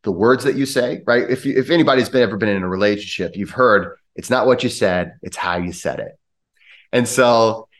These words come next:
it's the same with breathing. If you're gonna take a deep breath, it matters how you take that deep breath. If you're gonna do a breathing technique,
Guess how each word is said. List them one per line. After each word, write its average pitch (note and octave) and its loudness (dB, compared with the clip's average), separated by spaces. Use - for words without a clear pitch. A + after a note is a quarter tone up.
it's C#3+ -2
the C#3+ 0
same B2+ 4
with B2 0
breathing. F#2 -4
If G2 -10
you're B2+ 2
gonna D3+ 2
take E3 0
a E3+ 2
deep G#3 -4
breath, G#2+ 2
it C3+ -2
matters C3 2
how A2 -2
you G2+ -2
take G2 -10
that D2+ -8
deep D2+ -14
breath. - -10
If - -14
you're C3 2
gonna D3+ 4
do C#3 2
a C3+ 2
breathing A#2+ 0
technique, G2+ -4